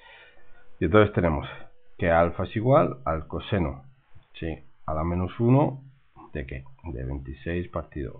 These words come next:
raíz de trece por raíz de cincuenta y dos. Y eso la calculadora me dice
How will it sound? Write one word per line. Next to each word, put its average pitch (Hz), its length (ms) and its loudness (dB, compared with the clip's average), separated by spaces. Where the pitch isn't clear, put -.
raíz 65 220 -12
de 65 120 -10
trece 95 460 -4
por - 360 -6
raíz 80 240 -6
de 82 160 -6
cincuenta 67 440 -10
y 67 60 -8
dos. 69 280 -10
Y 85 100 -2
eso 87 140 -4
la 85 100 -2
calculadora 92 520 0
me 95 140 2
dice 113 440 -2